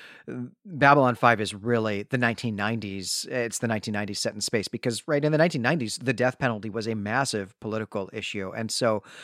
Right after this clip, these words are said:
Straczynski is, I think, doing due diligence here by giving us a character who expresses a viewpoint that, uh,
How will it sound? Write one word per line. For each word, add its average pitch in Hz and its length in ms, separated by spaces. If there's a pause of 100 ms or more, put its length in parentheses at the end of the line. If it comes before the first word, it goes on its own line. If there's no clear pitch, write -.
(280)
Straczynski 139 500
is, 117 120
I 120 60
think, 117 180
doing 120 440 (100)
due 151 160
diligence 127 500
here 101 160
by 110 240 (600)
giving 127 280
us 107 140
a 110 60
character 117 500
who 117 140
expresses 147 640
a 135 80
viewpoint 117 580
that, 123 220 (320)
uh, 127 420